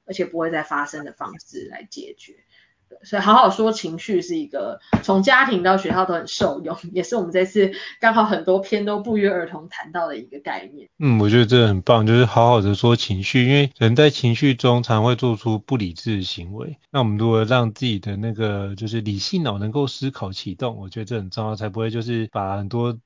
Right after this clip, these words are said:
Speaker 2: 都是做了很多决定，但是是在情绪中做的决定，你就会后悔的决定。所以我们尽量避免自己在情绪化的过程中做任何的行动，然后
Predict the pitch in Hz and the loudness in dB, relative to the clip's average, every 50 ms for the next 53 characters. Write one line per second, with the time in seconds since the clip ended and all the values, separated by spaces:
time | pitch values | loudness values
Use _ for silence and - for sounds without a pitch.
0 | _ _ - 131 123 117 127 123 120 120 113 101 - - 143 143 127 117 110 104 | _ _ -8 -8 -6 -4 -4 -4 -4 -4 -4 -6 -4 -2 0 2 2 2 0 0
1 | 104 120 123 - 120 104 101 113 117 110 107 117 117 113 110 117 117 110 107 117 | 0 -2 -2 -2 -2 -2 0 0 -2 -2 -2 -2 -4 -4 -4 -4 -6 -6 -6 -4
2 | 123 117 113 113 110 104 101 _ _ _ _ - - 135 - - 110 110 110 131 | -4 -2 -2 -2 -2 -4 -6 _ _ _ _ -6 -6 -6 -4 -2 -4 -4 -2 -2
3 | 135 123 117 123 120 123 - 135 117 95 95 101 98 123 117 113 98 92 110 113 | -4 -4 -4 -6 -6 -4 -2 -2 -2 -2 -4 -6 -6 -4 -6 -6 -4 -4 -4 -2
4 | 113 110 - - 143 123 95 90 - 92 85 82 90 85 _ - 92 90 - 117 | -4 -4 -4 -6 -6 -6 -6 -8 -12 -18 -18 -18 -18 -20 _ -18 -18 -16 -14 -14
5 | 110 104 135 127 131 120 107 101 101 - 123 120 120 113 107 127 123 113 104 92 | -14 -14 -12 -10 -10 -8 -8 -10 -10 -10 -8 -6 -6 -8 -8 -8 -10 -10 -10 -12
6 | 90 87 - 123 107 - - 95 87 87 90 _ _ _ _ _ _ - 151 127 | -12 -14 -14 -16 -14 -12 -12 -12 -12 -14 -16 _ _ _ _ _ _ 0 0 0
7 | - - 110 101 - - 135 123 113 - - 120 107 101 98 - - 117 98 95 | 0 -2 -4 -4 -2 -2 -2 -2 -2 0 2 2 2 0 -2 -4 -4 -4 -4 -4
8 | 92 90 104 104 107 104 - 123 107 101 110 104 98 92 85 90 87 - - 95 | -6 -6 -6 -6 -6 -4 -2 -2 -2 -2 -2 -4 -6 -8 -10 -12 -14 -14 -18 -20
9 | 90 92 107 101 95 92 98 101 110 120 120 117 113 104 | -16 -12 -12 -12 -10 -10 -8 -6 -4 -2 -2 -2 -4 -6